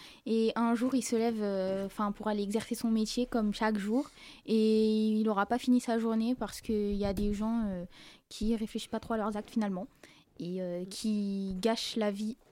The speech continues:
de plusieurs personnes. Et étant donné qu'il a pas gâché uniquement la vie d'un prof, mais de ses élèves, de sa famille, étant donné qu'il avait des enfants, et voilà.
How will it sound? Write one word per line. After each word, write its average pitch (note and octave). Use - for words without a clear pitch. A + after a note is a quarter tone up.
de G3
plusieurs A3
personnes. A#3
Et G3+
étant G3
donné G#3
qu'il G#3+
a G3+
pas G#3+
gâché G#3
uniquement G#3
la G#3
vie G3+
d'un G3
prof, A3+
mais G3
de F#3
ses G#3
élèves, G#3
de F#3
sa F3+
famille, G3
étant G#3
donné G#3
qu'il G#3
avait F#3+
des F#3+
enfants, G3+
et F3
voilà. D#3+